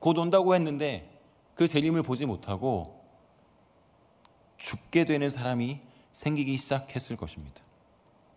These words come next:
그래서 그들 중에 어떤 사람에게는 "내 믿음이 과연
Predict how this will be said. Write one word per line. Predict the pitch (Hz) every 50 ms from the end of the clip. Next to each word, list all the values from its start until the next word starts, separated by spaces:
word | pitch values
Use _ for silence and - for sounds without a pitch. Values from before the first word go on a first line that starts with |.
| _ _ _ _ _ _ _ - - - - -
그래서 | - 147 143 147
그들 | 135 143 147 156 160
중에 | 147 160 156
어떤 | 135 113 - 156
사람에게는 | 151 156 160 156 160 151 143 113 123 117 110 113 139 165 - - - - - - _ - _ _ - - - - - _ _ _
"내 | 104 117
믿음이 | 107 107 104 - 131 131 131 123
과연 | - - 82 85 98 123 143